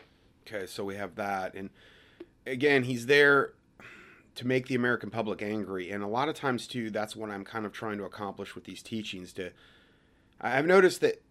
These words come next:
I've seen the hand of God move more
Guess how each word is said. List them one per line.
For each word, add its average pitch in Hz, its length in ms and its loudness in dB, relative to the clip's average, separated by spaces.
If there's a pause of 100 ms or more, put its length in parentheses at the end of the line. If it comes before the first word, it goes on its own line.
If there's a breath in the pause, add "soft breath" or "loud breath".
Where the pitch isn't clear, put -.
(140)
I've 139 160 -2
seen 151 220 -2
the 139 100 0
hand 131 220 0
of 110 80 -2
God 120 260 2
move 120 540 0
more 123 640 2